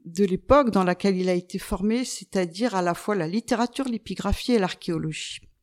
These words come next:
Et il donne un portrait d'Hérode très réaliste et très difficile à accepter par l'opinion publique israélienne au lendemain de la Deuxième Guerre mondiale,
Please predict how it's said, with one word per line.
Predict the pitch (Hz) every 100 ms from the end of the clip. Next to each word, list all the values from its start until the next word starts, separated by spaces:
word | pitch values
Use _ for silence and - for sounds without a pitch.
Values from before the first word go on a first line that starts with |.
| - - - - - - -
Et | 262 -
il | 208 165
donne | 240 262 -
un | 180
portrait | - 214 - - 202 190 170 -
d'Hérode | 170 165 170 214 233 233 - - _ _ -
très | - 262
réaliste | 220 220 185 160 165 247 - - 190 147 _ _ 202
et |
très | 196 262 269
difficile | 247 247 247 - 254 262 262 -
à | 180
accepter | 185 - 214 - - 220 214 277 - _ _ _ _ _ -
par | 220 208 208
l'opinion | 220 226 233 226
publique | 226 196 175 196 220 -
israélienne | - - 190 185 175 175 175 190 220 247 247 233 - -
au | 208
lendemain | 202 180 175 175 170 170 202 185
de | 170
la | 165 160 156 151
Deuxième | 160 185 170 175 170
Guerre | 180 165
mondiale, | 165 160 156 147 170 220